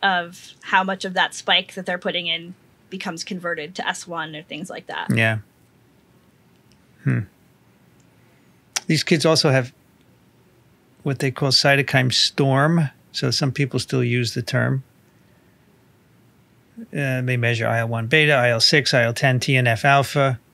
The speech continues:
Speaker 2: They also have elevated interferon gamma. But it's interesting because in adults, this interferon gamma can be suppressed. So here, a little, a while after the initial infection, this is up.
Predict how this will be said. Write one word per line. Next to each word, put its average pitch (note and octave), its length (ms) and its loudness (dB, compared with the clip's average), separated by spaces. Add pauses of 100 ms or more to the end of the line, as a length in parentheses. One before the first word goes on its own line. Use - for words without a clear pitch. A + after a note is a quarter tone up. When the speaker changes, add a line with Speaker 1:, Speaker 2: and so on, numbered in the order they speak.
(600)
Speaker 2:
They C3 100 -2
also A#2+ 220 0
have A#2+ 160 2
elevated B2+ 440 2
interferon B2 440 0
gamma. D3+ 480 6 (2000)
But D3 240 2 (1160)
it's D#3 180 0
interesting D3+ 460 2
because B2+ 320 2
in C3 100 2
adults, C#3 460 2
this - 440 0
interferon D3+ 500 -2
gamma C#3+ 260 2
can C3 160 -4
be A#2+ 100 -2
suppressed. - 580 0
So B2 360 -2
here, C#3+ 320 0 (580)
a - 20 -10
little, D3+ 380 -4
a D3 80 2
while F3 320 4
after C#3 260 2
the C3+ 100 2
initial C#3+ 320 2
infection, B2+ 480 0
this A#2+ 180 -2
is A#2+ 120 0
up. B2+ 220 2